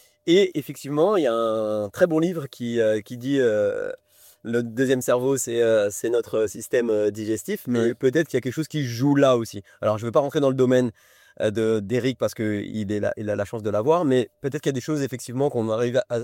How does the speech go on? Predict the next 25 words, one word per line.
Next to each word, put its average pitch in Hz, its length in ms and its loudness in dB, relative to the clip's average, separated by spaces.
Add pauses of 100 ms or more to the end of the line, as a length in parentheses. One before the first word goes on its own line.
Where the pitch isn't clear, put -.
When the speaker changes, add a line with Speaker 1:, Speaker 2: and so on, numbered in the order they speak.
Speaker 1:
à 117 80 -6
se - 80 -12
recréer. 107 320 -10 (240)
Maintenant, 147 380 0 (760)
euh, 117 300 0 (380)
dans 120 760 2
l'adaptabilité, 135 1120 -2
il 180 60 -2
va 143 120 2
falloir 135 240 0
certainement 135 400 0
qu'on 139 220 2
ait 139 80 4
du 123 160 -6
temps, 175 400 4
que - 220 -10
tu 131 120 -10
prennes, 147 360 0
que - 60 -12
tu - 100 -18
sois 131 120 0
un 117 60 2
peu 123 100 -8
plus - 260 -8
patient. 160 440 -2